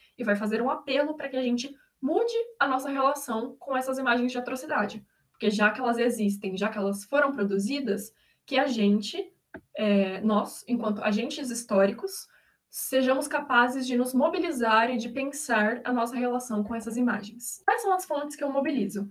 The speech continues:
Eu mobilizo a Life Magazine, principalmente a matéria Atrocities, que foi a matéria que divulgou essas imagens, que venho tratando até então.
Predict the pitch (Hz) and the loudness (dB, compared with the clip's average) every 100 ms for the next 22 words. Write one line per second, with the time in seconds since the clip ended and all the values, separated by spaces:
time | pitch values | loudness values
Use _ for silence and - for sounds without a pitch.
0 | - _ - 339 370 320 269 247 240 269 | -12 _ -2 2 2 2 0 0 0 -2
1 | 254 - _ - 233 214 214 214 214 208 | -4 -14 _ 0 0 2 2 2 2 0
2 | 190 208 240 302 381 _ _ _ 277 277 | 0 -2 -4 -6 -10 _ _ _ -6 -4
3 | 294 262 226 226 208 - - 220 220 208 | -2 0 0 0 -4 -8 -2 0 0 0
4 | 202 202 226 247 - 330 302 - 214 - | 0 0 0 0 0 -8 -8 -8 -10 -6
5 | 220 202 196 196 202 240 254 254 247 202 | 0 4 4 4 0 2 2 2 -2 -2
6 | 202 214 214 196 196 285 - - _ _ | 0 0 0 4 6 6 0 -14 _ _
7 | 202 202 202 196 196 202 269 381 - - | -4 0 2 4 4 2 -2 -6 -10 -16
8 | - _ _ _ - 208 196 196 196 196 | -18 _ _ _ 0 4 4 4 2 2
9 | 202 202 185 196 208 240 214 220 | -2 -4 -4 -2 -2 -4 -2 -4